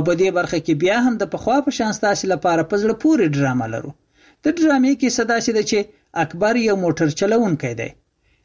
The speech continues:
دی د لویې لارې پر غاړه یو رستورانت ته موټر دروي او سپرلیو ته وایي چې دلته به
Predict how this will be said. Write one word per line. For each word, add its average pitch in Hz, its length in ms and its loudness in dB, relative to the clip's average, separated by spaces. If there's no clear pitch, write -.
دی 190 220 4
د 170 100 -2
لویې 190 300 4
لارې 156 260 2
پر 147 100 -4
غاړه 202 260 0
یو 190 80 2
رستورانت 156 580 0
ته 196 160 0
موټر 202 280 2
دروي 110 340 -4
او 170 180 2
سپرلیو 170 460 2
ته 156 180 -2
وایي 277 200 4
چې 262 160 0
دلته 254 400 0
به 147 100 0